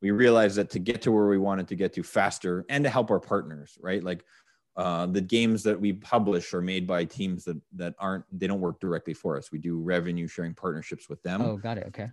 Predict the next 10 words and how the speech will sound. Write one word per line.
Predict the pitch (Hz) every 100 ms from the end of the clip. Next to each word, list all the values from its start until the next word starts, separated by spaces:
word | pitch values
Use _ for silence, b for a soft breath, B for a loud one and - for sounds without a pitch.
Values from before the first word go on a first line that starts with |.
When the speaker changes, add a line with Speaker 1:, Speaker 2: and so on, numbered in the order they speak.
| _ -
Speaker 1:
And | 90
so | 101 95 90
if | 90 98 -
they | 113 120
don't | 123 117 98
have | 107 101 95
the | 98
expertise, | - 101 - 98 90 -
expertise | - - - 95 90
themselves, | - 85 - 98 85 73 113 -